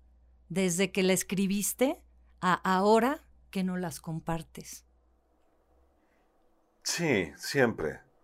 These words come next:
Speaker 2: siempre. Yo creo que todos los días uno aprende el, el abrirte, que no es algo fácil, y más así, más al público, que será más adelante. Creo que es un acto de valentía, y todos los días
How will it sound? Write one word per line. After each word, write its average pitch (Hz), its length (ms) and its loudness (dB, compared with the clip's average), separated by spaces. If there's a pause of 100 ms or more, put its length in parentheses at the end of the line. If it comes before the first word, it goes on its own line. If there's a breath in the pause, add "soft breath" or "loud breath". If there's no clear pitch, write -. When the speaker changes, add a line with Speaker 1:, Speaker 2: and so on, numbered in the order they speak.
(560)
Speaker 2:
siempre. 95 400 -2
Yo 110 80 6
creo 113 160 0
que 104 100 0
todos 107 220 10
los 90 140 6
días 95 240 4
uno 95 120 4
aprende 90 560 0 (540 soft breath)
el, 85 280 0
el 85 220 0
abrirte, 104 540 6
que 90 100 2
no 92 120 2
es 90 100 -2
algo 90 240 8
fácil, 95 480 2 (800)
y 87 80 -6
más 85 220 0
así, 92 580 0
más 82 240 2
al 82 160 2
público, 95 320 0
que 73 200 -8
será 82 200 -4
más 87 160 -2
adelante. 82 420 -8 (640 loud breath)
Creo 120 160 4
que 139 80 2
es 135 120 -2
un 127 140 4
acto 117 560 8
de 95 60 6
valentía, 90 600 6
y 90 80 -2
todos 110 200 8
los 107 140 2
días 107 420 6